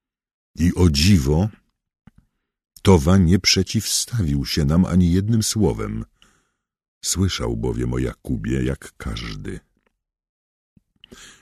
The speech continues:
Posłaliśmy więc po Jakuba i przyszedł po dłuższym czasie, a z nim cała zgraja chłopców w jego wieku i jacyś Turcy.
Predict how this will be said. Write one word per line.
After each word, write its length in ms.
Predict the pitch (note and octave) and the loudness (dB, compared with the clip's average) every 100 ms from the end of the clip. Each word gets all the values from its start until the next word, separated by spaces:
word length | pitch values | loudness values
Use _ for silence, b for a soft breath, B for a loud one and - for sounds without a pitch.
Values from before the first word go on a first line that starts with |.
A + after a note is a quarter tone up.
| B | B
Posłaliśmy 580 | - A2 C#3 C#3+ A#2+ B2+ | 2 4 6 6 6 6
więc 220 | A2+ A2 | 6 4
po 120 | - G2+ | 4 4
Jakuba 720 | F#2+ - C#2+ F#2 F2+ F#2 F#2 - _ _ _ _ _ - _ _ - | 4 0 -2 -2 -10 -12 -16 -20 _ _ _ _ _ -20 _ _ 2
i 80 | A2 | 2
przyszedł 680 | - G2 - - D2 F#2 | 4 4 2 -2 0 0
po 160 | F#2 E2 | 0 0
dłuższym 580 | C#2+ E2+ - - D2+ D2 | 2 0 0 -4 -2 -4
czasie, 520 | - A#1+ A#1+ - D2 - _ _ _ _ _ _ _ _ | -4 -6 -6 -8 -8 -8 _ _ _ _ _ _ _ _
a 100 | E2+ | 0
z 140 | D#2+ | 4
nim 160 | F2+ G#2+ | 8 8
cała 260 | - G2+ F2+ | 8 6 6
zgraja 460 | D#2 E2 F#2 F2+ | 4 4 4 4
chłopców 760 | D2+ F2+ F2+ - - D2 C2 B1+ | 2 2 2 0 -6 -4 -4 -10
w 120 | A#1 | -4
jego 260 | D2+ C#2+ | 0 0
wieku 440 | A#1 C2 D#2 D#2+ D#2 | 0 -2 -2 -2 -2
i 140 | D2 | 0
jacyś 420 | C#2+ C2 D2 - - | -2 -2 -6 -10 0
Turcy. 580 | F#2 C2+ A1+ - - | 0 0 -4 -8 -8